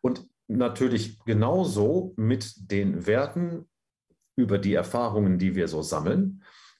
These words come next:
auch unsere, unsere, unsere Einstellungen zu den unterschiedlichsten Dingen im Leben, die sich da auch mit verändern. Ich höre immer mal so, ne,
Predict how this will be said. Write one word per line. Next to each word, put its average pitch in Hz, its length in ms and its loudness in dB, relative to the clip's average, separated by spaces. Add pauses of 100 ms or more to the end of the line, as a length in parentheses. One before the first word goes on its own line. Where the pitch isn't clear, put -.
(300)
auch 113 340 0
unsere, 110 800 2
unsere, 107 560 2
unsere 104 420 0
Einstellungen 135 640 0
zu 98 140 -4
den 95 160 0
unterschiedlichsten 107 920 -4
Dingen 104 260 2
im 104 160 2
Leben, 170 340 -2
die 104 120 -4
sich 107 180 -4
da 127 120 0
auch 175 180 0
mit 143 160 -4
verändern. 76 520 -6 (1080)
Ich 110 180 -2
höre 185 180 2
immer 170 220 2
mal 147 280 2
so, 139 560 2
ne, 190 340 0